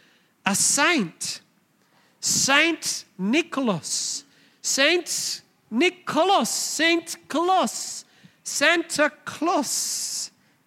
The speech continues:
Santa Claus. Everyone began to follow his example and give gifts once a year to the poor. What better ta-, day to remember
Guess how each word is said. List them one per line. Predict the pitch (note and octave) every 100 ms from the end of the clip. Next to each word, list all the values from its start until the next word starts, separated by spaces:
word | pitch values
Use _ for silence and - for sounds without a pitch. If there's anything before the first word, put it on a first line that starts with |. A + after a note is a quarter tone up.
| _
Santa | - - A3+ A#3+ A3+ A#3
Claus. | - G#3+ A3+ A#3 D3+ - - - - _ _ _ _ _ _ _ _
Everyone | - B3 D4 D#4+ D4 C4+
began | B3+ B3 B3
to | A3+
follow | F#3+ A#3+ B3+ A#3+
his | C4
example | A#3+ G#3 G#3+ A3 G3+ G#3+
and | G#3
give | A#3 B3 F#3+
gifts | B3 D#4 -
once | A3 G#3+ B3+ -
a |
year | C4 A3+ F#3+ E3 - - _ _ -
to | G#3
the | F#3
poor. | E3+ - A3 F3
What | F3+ D4 C#4+ -
better | C4+ D4 C#4+
ta-, | - C4+ C4
day | A#3 A3+ A#3+
to | - A3+
remember | G#3 G3+ G#3+ A#3+ A3+ F#3+